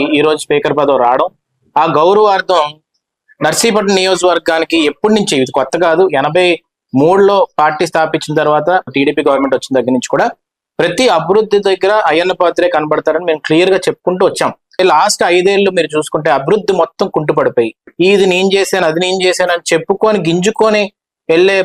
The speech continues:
పరిస్థితి ఉన్నారు తప్ప, ఇది నాది, నేను చేశాను, ఇది పటిష్టంగా ఈ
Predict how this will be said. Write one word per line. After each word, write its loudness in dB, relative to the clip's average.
పరిస్థితి -2
ఉన్నారు -2
తప్ప, -4
ఇది 0
నాది, 0
నేను -6
చేశాను, 0
ఇది 2
పటిష్టంగా -2
ఈ 0